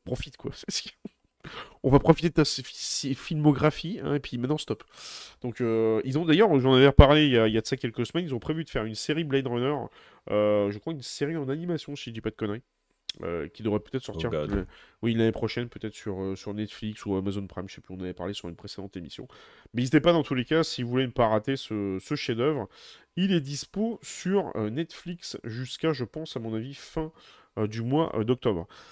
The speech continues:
Speaker 1: Et on va remonter encore d'un cran. Parce que j'aime bien, je, je vous ai parlé, vous voyez, je... on est parti de Valérian, <laughs> puis là on est parti sur Blade Runner, et là on est passé carrément d'un cran. Alors là, il s'agit pas d'un nouveau film.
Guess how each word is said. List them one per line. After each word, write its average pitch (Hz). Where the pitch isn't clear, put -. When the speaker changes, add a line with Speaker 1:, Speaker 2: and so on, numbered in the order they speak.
Speaker 1:
Et 170
on 110
va 107
remonter 277
encore 170
d'un 131
cran. 127
Parce -
que 110
j'aime 101
bien, 120
je, 123
je 117
vous 143
ai 165
parlé, 175
vous 147
voyez, 147
je... 110
on 120
est 120
parti -
de 127
Valérian, 139
<laughs> -
puis -
là 143
on 143
est 135
parti 120
sur 117
Blade 147
Runner, 147
et 117
là 127
on 143
est 127
passé -
carrément 131
d'un 127
cran. 160
Alors 123
là, 156
il 123
s'agit -
pas 151
d'un 135
nouveau 123
film. 196